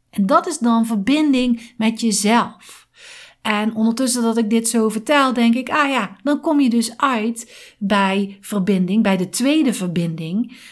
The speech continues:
Want dat is de verbinding met je ideale klant. Dus je krijgt aansluiting met je ideale klant als jij verbinding met jezelf hebt. In verband met die herkenning en die erkenning.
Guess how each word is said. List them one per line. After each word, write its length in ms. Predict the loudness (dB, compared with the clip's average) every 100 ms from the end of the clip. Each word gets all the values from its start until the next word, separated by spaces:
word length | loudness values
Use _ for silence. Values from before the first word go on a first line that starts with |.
| -2
Want 200 | 0 2
dat 320 | 2 2 -2
is 100 | -4
de 120 | -2
verbinding 540 | -2 2 2 2 2
met 180 | 0 -2
je 120 | -4
ideale 600 | -2 0 0 0 -2 -4
klant. 560 | 0 0 2 -2 -8 -18 _ _ _
Dus 140 | -6 -2
je 160 | -2
krijgt 520 | -2 0 2 2 -2 -2
aansluiting 1040 | 0 0 -2 -4 -4 -4 -2 -4 -4 -8 0
met 360 | 2 2 0
je 120 | -6
ideale 640 | -4 0 2 2 2 -2 -6
klant 400 | -2 -2 -2 -4
als 120 | -6
jij 320 | -2 0 2 0
verbinding 520 | -2 0 2 2 0
met 200 | -2 -2
jezelf 520 | -2 0 0 0 -2
hebt. 460 | -4 -6 -8 -20 -6
In 200 | -4 -2
verband 400 | 0 0 2 2
met 140 | 0
die 180 | -2 -4
herkenning 800 | -2 -2 -2 -4 -6 -4 -2 -2
en 120 | -2
die 200 | -2 -4 -2
erkenning. 840 | 0 0 -4 -8 -8 -8 -14 -20